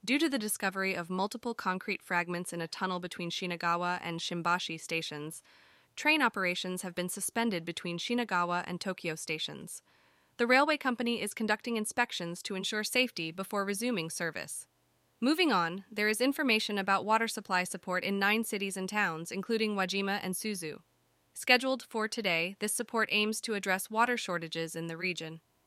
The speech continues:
In another development, the Tokyo District Court is holding a hearing today to determine whether to issue a dissolution order for the former Unification Church.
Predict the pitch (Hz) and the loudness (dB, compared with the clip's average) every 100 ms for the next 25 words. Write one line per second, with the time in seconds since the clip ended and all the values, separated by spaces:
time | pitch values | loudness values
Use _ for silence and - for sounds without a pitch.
0 | _ - 240 247 269 302 208 180 165 - | _ 4 6 6 6 4 2 0 0 -2
1 | 165 180 - _ _ 190 - 214 - 208 | -6 -8 -14 _ _ -6 0 0 2 0
2 | 196 196 - 190 - 190 175 - 185 185 | 0 -2 -4 -6 -6 -4 -4 -4 -8 -6
3 | - 190 180 170 170 175 165 165 165 151 | -4 -4 -2 -4 -4 -4 -4 -6 -8 -8
4 | 156 - _ _ _ - 208 214 240 233 | -8 -14 _ _ _ -4 0 2 2 2
5 | 233 208 196 196 - - 202 - 190 180 | 4 2 0 -2 -4 -2 -2 -2 -2 -2
6 | 190 208 240 - 214 - 170 160 160 _ | -4 -2 -2 0 -2 -2 -4 -4 -6 _
7 | _ _ 202 190 - 202 196 190 175 170 | _ _ -4 -4 0 2 2 0 -2 -4
8 | 180 180 165 160 160 - 151 - - | -6 -4 -4 -4 -4 -4 -6 -8 -12